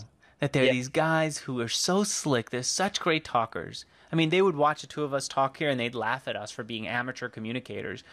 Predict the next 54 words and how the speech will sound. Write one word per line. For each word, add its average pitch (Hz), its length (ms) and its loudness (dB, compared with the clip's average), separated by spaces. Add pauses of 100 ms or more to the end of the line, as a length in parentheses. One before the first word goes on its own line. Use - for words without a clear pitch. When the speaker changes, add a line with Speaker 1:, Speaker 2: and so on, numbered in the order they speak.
(200)
Speaker 1:
Meanwhile, 175 300 4
they 117 140 -4
stink - 480 -2
at 240 120 -6
business, 123 440 0
but 123 180 -2
they 113 100 2
could 113 200 -6
talk 139 420 0
and 117 180 -8
make 113 220 -6
you 113 80 -12
feel 117 300 0
like 110 240 0
they 104 140 0
know 104 200 0
everything, 113 520 -4
like 98 180 -4
they 101 80 -4
belong 101 320 0
on 98 100 -4
T 113 180 -8
V, 151 360 0
like 117 220 -2
they've 104 120 -6
got 95 220 -6
this - 180 -2 (160)
confidence. 160 600 0
And 117 160 -2 (340)
yeah, 208 160 6
Speaker 2:
Right. 113 100 2
Speaker 1:
people 131 280 0
end 120 160 0
up 120 100 -4
paying 110 300 -6
money 127 240 0
to 104 80 4
learn 107 240 2
from - 160 -10
them. - 260 -8 (520)
So - 120 0
you 135 200 4
saw 120 260 0
that 107 260 0
and 104 140 -8
you 101 60 -2
were 95 100 0
as, 101 160 -4
just - 400 -6
as 98 100 0
bothered 92 380 0
as 87 100 -4
I - 140 -2
was. - 320 -8